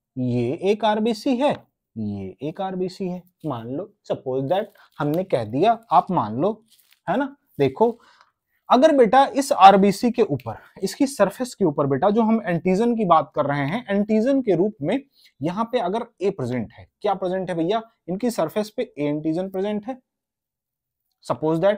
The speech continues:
यहाँ पे बी प्रेजेंट है, यहाँ पे दोनों प्रेजेंट हैं और यहाँ पे कोई भी एंटीजन प्रेजेंट नहीं है।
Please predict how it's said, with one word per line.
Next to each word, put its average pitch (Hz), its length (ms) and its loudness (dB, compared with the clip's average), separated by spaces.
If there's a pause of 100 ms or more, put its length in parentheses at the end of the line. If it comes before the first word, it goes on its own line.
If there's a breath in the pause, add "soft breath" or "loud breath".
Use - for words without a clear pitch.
(1500)
यहाँ 180 240 0
पे 220 100 0
बी 160 200 2
प्रेजेंट 196 460 0
है, 233 120 -6 (440 soft breath)
यहाँ 214 260 6
पे 269 120 2
दोनों 165 360 2
प्रेजेंट 214 400 0
हैं 247 260 -6 (680)
और 156 120 0
यहाँ 165 200 -6
पे 240 80 -6
कोई 180 240 0
भी 139 120 -2
एंटीजन 113 380 -6
प्रेजेंट 101 360 -14
नहीं 98 120 -20
है। 87 140 -20